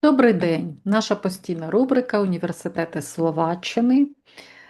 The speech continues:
Я Наталя Амельченко, консультант з освіти за кордоном. І з дві тисячі одинадцятого року ми працюємо над вступом наших студентів. Щоб нашим студентам було простіше обрати університет,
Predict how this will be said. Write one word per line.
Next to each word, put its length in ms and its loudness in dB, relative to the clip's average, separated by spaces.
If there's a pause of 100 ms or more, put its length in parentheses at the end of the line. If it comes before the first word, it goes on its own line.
(200)
Я 200 4
Наталя 340 2
Амельченко, 720 -4
консультант 600 -2
з 60 -14
освіти 540 -4
за 140 -8
кордоном. 840 0
І 100 -2
з 80 -8
дві 120 -2
тисячі 400 0
одинадцятого 560 -4
року 320 0
ми 140 -2
працюємо 520 -4
над 260 -6
вступом 720 -8 (140)
наших 360 -2
студентів. 680 -6 (540)
Щоб 220 0
нашим 260 6
студентам 580 2
було 180 4
простіше 840 2
обрати 760 -2
університет, 840 0